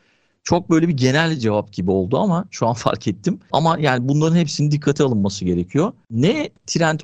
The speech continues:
oluyor, nasıl trend oluyor, trend olmayı başarabiliyor derseniz hemen olmuyor tabii ki bu trend. Belli bir zaman geçmesi gerekiyor. İşte az önce yapay zekada örneğini verdiğimiz gibi. Ama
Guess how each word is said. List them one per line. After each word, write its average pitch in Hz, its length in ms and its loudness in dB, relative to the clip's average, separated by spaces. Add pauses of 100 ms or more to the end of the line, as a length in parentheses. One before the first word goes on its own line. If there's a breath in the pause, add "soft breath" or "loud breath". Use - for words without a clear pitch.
oluyor, 135 460 0 (1000)
nasıl 165 360 0
trend 120 380 -2
oluyor, 107 320 -2
trend 117 320 -2
olmayı 110 380 2
başarabiliyor 101 720 2 (100)
derseniz 123 540 -2 (280)
hemen 214 300 0
olmuyor 226 500 2
tabii 107 240 2
ki 147 320 -6
bu 98 240 -2 (440)
trend. 104 320 -2 (420)
Belli 147 220 2
bir 165 60 2
zaman 156 320 2
geçmesi 110 500 -2
gerekiyor. 95 480 0
İşte - 340 -2
az 123 160 2
önce 120 200 0
yapay 123 320 2
zekada 110 600 0 (180)
örneğini 110 440 2
verdiğimiz 113 560 0
gibi. 110 280 -2 (920)
Ama 143 360 2